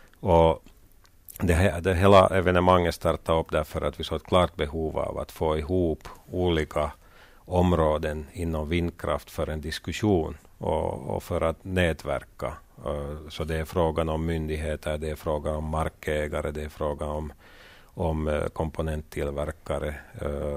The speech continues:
och, och det här, och det är frågan om utvecklare som bygger de här vindkraftsparkerna. Att, att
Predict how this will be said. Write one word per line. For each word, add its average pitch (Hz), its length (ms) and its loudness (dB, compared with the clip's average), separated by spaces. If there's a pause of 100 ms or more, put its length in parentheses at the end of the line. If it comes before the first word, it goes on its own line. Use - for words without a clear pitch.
och, 78 240 -8
och 78 180 -6
det 76 120 -4
här, 78 280 -2
och 78 120 -4
det 80 100 -2
är 78 40 -2
frågan 80 320 -2
om 90 200 2
utvecklare 76 580 -4
som 85 180 -6
bygger 82 320 0
de 76 160 -8
här 73 120 -8
vindkraftsparkerna. - 1700 -8
Att, - 180 -8
att 82 140 -4